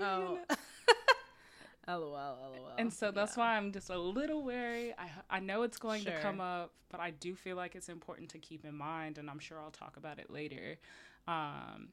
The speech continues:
Speaker 2: about the culture wars that people put femme presenting and femme identifying bodies in,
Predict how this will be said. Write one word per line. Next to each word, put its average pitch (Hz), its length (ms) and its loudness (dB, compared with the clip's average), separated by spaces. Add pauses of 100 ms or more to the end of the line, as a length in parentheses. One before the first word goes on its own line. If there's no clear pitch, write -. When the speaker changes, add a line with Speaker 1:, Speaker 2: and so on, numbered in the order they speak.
Speaker 2:
about 190 220 -4
the - 40 -12
culture 254 360 -4
wars 147 380 -6
that 143 180 -10
people 160 600 -4 (380)
put - 240 0
femme 185 300 -4
presenting 160 640 -6
and 151 100 -4
femme 156 220 -6
identifying 147 680 -6
bodies 139 480 -6
in, 143 500 -6